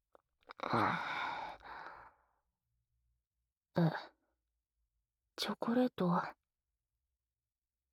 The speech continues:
ああ、さっき食べてたし。え、息嗅ぎたいって？いや、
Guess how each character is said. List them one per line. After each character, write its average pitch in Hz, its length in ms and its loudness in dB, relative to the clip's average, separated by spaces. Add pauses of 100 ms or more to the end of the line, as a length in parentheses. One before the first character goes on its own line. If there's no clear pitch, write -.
あ 175 800 4
あ、 - 0 - (1200)
さ - 240 0
っ 240 140 4
き - 180 4
食 208 120 2
べ 190 100 2
て 175 100 2
た 165 160 -2
し。 - 240 0 (2500)
え、 165 160 6 (1400)
息 180 520 -2
嗅 - 180 2
ぎ - 140 -4
た - 160 -2
い 262 60 2
っ - 20 -2 (140)
て？ 165 80 2 (1900)
い 190 380 2
や、 165 180 8